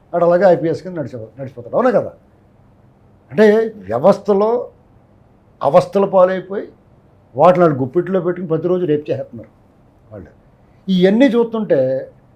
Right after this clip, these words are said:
జగన్మోహన్ రెడ్డి గారు వాళ్ళ ప్రభుత్వం వచ్చిన తర్వాత ఇలా కూడా చేయొచ్చా దుర్మార్గం? అంటే ఈ రకంగా రాజకీయాలు ఉంటాయా? ప్రతీకార రా-, మన ఆంధ్రప్రదేశ్లో ప్రతీకార రాజకీయాలు ఎప్పుడు లేవండి. ఏదైనా ఉంటే రాజకీయ పార్టీలు విమర్శించుకునేవారు, తీవ్రంగా విమర్శించినవారు,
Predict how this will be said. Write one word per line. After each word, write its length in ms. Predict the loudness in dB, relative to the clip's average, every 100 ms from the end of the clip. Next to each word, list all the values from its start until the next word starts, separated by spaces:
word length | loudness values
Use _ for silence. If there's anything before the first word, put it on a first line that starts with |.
| _ _ _ _ -4
జగన్మోహన్ 560 | -2 -2 -4 -4 -4
రెడ్డి 200 | -4 -6
గారు 180 | 0 2
వాళ్ళ 160 | 2 0
ప్రభుత్వం 360 | -4 -6 -6
వచ్చిన 220 | -8 -8 -8
తర్వాత 220 | -8 -4
ఇలా 220 | 2 4
కూడా 260 | 4 0 0 -4
చేయొచ్చా 300 | -8 -6 -6
దుర్మార్గం? 600 | -6 -8 -10 -10 -16 -20 _ _ _ _ -10
అంటే 140 | -6
ఈ 180 | -4 0
రకంగా 360 | 0 0 -2
రాజకీయాలు 440 | 0 0 -2 -6 -6
ఉంటాయా? 360 | -8 -12 -14 -20 _ _ -14
ప్రతీకార 420 | -8 -6 -4 -2
రా-, 120 | -4 -6
మన 100 | -8
ఆంధ్రప్రదేశ్లో 500 | -6 -8 -12 -14 -12
ప్రతీకార 420 | -10 -10 -8 -4
రాజకీయాలు 380 | -4 -6 -6 -6
ఎప్పుడు 180 | -6 -6
లేవండి. 340 | -6 -8 -12 _ _ _ _ _ _ _ _ _ _ -12
ఏదైనా 180 | -6 -2
ఉంటే 140 | 0
రాజకీయ 300 | 0 -2 0
పార్టీలు 260 | -2 -2 -4
విమర్శించుకునేవారు, 600 | -6 -10 -14 -6 -4 -2
తీవ్రంగా 440 | -2 -2 -4 -6
విమర్శించినవారు, 760 | -8 -10 -10 -14 -10 -8 -10